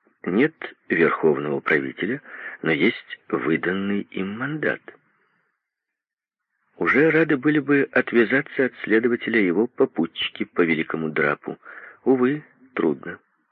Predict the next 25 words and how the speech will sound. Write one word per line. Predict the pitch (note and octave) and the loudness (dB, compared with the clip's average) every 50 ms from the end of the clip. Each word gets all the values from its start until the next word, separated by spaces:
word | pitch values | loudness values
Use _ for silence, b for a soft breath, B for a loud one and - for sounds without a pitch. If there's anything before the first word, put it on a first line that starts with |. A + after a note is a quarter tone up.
| _ _ _ _ - | _ _ _ _ 0
даже | - F#2 G2 A#2 A#2+ | 2 2 2 2 0
невозможно. | C#3 C#3+ C#3+ - - C2+ C2+ B1+ - - - - - _ _ _ _ _ _ _ _ _ _ _ _ _ _ _ _ - | -2 -2 -2 -2 -2 -4 -6 -6 -6 -8 -10 -14 -18 _ _ _ _ _ _ _ _ _ _ _ _ _ _ _ _ 0
Он | A2+ B2 C#3+ | 2 4 4
и | D3+ | 4
в | D3 - - | 0 -2 -4
пути, | - D3+ - - - E2 D2+ | -2 -2 -2 -2 -2 -4 -4
пробираясь | - - - F2 D#2+ F#2 G#2 B2 B2+ B2 A2 | -2 0 0 2 2 4 4 4 2 2 0
в | - - - - - | -2 -8 -10 -6 -2
Харбин, | - F2 D2+ - - D#2+ G2 A#2+ D3 - B B B B B B B B B B B B | 0 0 0 0 0 -2 -2 -2 -4 -6 B B B B B B B B B B B B
продолжает | F2+ F2+ F#2 F#2+ F#2 G2+ C3 D3+ D#3 D#3 D3 | 2 4 6 6 4 4 4 2 2 2 2
опрашивать, | C#3 - - F#2+ F#2+ F2+ E2+ - - G2+ G#2+ - - - - - - B B B B B B B B B B B | 0 2 2 2 2 4 2 2 0 -2 -4 -6 -10 -14 -16 -16 -18 B B B B B B B B B B B
актировать, | - - - - - - - F2+ F2+ F2+ G2 G#2 G#2+ - - - - - - _ _ _ _ | -4 -4 -4 -4 -4 -2 0 2 2 2 0 -2 -6 -10 -14 -16 -18 -18 -20 _ _ _ _
протоколировать, | - - - - C3+ - C3 B2 A2 G#2 G2+ G#2 G#2+ G#2+ A2 - - - - - - | 0 0 0 0 0 0 0 2 2 2 2 0 -2 -4 -8 -12 -16 -20 -18 -10 -6
пристает | - F#2 - - - G2 A#2 C#3 - - | -4 -4 -2 0 2 4 4 4 2 0
к | - B2 | -2 -2
удирающим | A#2+ A#2+ A#2 A2+ B2 C3+ C#3 C3 - - - B2 A2+ G2 | 0 2 2 2 2 0 0 -2 -2 -2 -2 -4 -4 -4
вместе | E2+ F2 G2+ A2 A2 - - - - - - | -2 -2 -2 -2 -2 -4 -8 -12 -12 -12 -10
с | - | -10
ним, | F#2 F2 F2+ F#2 G#2 - _ B B B B B B B B B B | -8 -8 -8 -8 -10 -14 _ B B B B B B B B B B
требует | - - G#2+ B2+ C3+ D3 C#3+ - C#3+ | 0 2 4 4 6 4 4 4 2
от | - - | 0 2
них | C3+ C#3+ C#3 - | 0 0 0 0
показаний | - C#3 B2+ - C3 G#2+ F#2+ G#2+ A2 A#2+ B2 B2+ B2 | 0 0 2 4 4 4 4 4 2 0 -2 -4 -8
и | A#2+ | -8
признаний, | - - G2+ F#2 D2+ - C#2+ D2 D2+ D#2 F2+ F2+ | -4 -2 -2 -2 0 -2 -4 -4 -4 -6 -8 -12